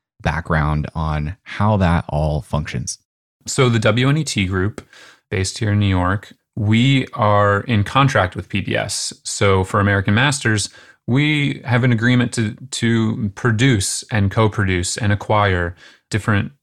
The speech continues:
Speaker 2: episodes for the series and then deliver them to P B S to air on P B S. And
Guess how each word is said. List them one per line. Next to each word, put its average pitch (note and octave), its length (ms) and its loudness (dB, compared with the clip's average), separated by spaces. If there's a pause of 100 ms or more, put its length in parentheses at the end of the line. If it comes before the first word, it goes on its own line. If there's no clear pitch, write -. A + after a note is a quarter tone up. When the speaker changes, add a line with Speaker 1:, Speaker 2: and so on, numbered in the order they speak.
Speaker 2:
episodes G2+ 500 -2
for - 100 -8
the G2 80 -6
series A2 520 0
and G#2 200 -2
then G2+ 180 2
deliver G2+ 360 0
them F#2 200 0
to G2 100 -8
P G#2 140 -2
B F#2+ 140 -2
S F#2 340 0
to - 120 -14
air G2 240 0
on F2+ 100 0
P G2 140 -6
B F#2 180 -2
S. F2 380 -4 (560)
And F#2 640 0